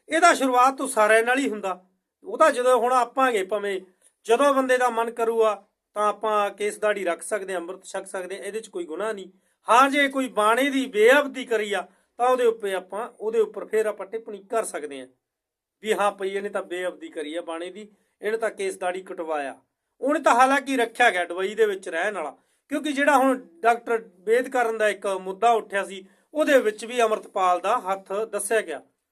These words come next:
ਵੀ ਇਹ ਅੰਮ੍ਰਿਤਪਾਲ ਦੇ ਨਾਲ ਦਾ ਸਾਥੀ ਹੈ ਜਿਹੜਾ, ਜਿਹਨੇ ਡਾਕਟਰ ਬੇਦਕਰ ਦਾ ਬੁੱਤ ਤੋੜਿਆ ਗਿਆ ਸੀ।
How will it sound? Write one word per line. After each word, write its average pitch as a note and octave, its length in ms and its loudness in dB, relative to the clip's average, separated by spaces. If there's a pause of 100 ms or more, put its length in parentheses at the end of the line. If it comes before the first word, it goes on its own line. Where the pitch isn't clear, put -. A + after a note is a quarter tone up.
(120)
ਵੀ A3+ 100 -8
ਇਹ A3 200 4
ਅੰਮ੍ਰਿਤਪਾਲ G#3 600 -4
ਦੇ F3+ 100 -8
ਨਾਲ F3 280 -6
ਦਾ G3 120 -6
ਸਾਥੀ E3 400 -10
ਹੈ E3 40 -6
ਜਿਹੜਾ, F#3 320 -8 (320)
ਜਿਹਨੇ A#3 220 -2
ਡਾਕਟਰ F#3 340 -6
ਬੇਦਕਰ E3 400 -8
ਦਾ F3 140 -6
ਬੁੱਤ E3+ 220 -10
ਤੋੜਿਆ F#3 400 -6
ਗਿਆ D3 200 -10
ਸੀ। - 140 -20